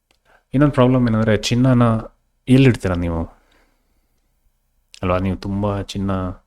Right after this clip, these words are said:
ತಗೊಂಡಿದ್ದೀರಾ ಅನ್ಕೊಳ್ಳಿ, ಮನೇಲಿ ತಿಜೋರಿಲೋ ಎಲ್ಲೋ ಇಡ್ತೀರಾ ಲಾಕ್ ಮಾಡಿ. But ಎಲ್ಲೋ ಮನೆಯವರೆಲ್ಲ ಎಲ್ಲಿಗೋ ಹೋಗ್ಬೇಕು ಅಂದ್ರೆ ನಿಮ್ಗೊಂದು ಟೆನ್ಷನ್ ಇರುತ್ತೆ, ಹ್ಮ್,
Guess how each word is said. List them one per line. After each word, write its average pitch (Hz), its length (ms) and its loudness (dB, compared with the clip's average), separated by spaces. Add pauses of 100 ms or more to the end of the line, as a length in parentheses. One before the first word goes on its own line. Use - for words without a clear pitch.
(640)
ತಗೊಂಡಿದ್ದೀರಾ 98 480 0
ಅನ್ಕೊಳ್ಳಿ, 90 460 -12 (840)
ಮನೇಲಿ 110 640 2
ತಿಜೋರಿಲೋ 101 720 0
ಎಲ್ಲೋ 92 200 -2
ಇಡ್ತೀರಾ - 440 -12 (260)
ಲಾಕ್ 90 260 -4
ಮಾಡಿ. 90 260 -14 (2250)
But 120 100 -4
ಎಲ್ಲೋ 120 180 4
ಮನೆಯವರೆಲ್ಲ 107 480 0
ಎಲ್ಲಿಗೋ 95 380 0
ಹೋಗ್ಬೇಕು 95 420 -6
ಅಂದ್ರೆ 98 200 -4
ನಿಮ್ಗೊಂದು 95 380 -2
ಟೆನ್ಷನ್ 101 360 -2
ಇರುತ್ತೆ, - 340 -10 (1700)
ಹ್ಮ್, 90 400 -8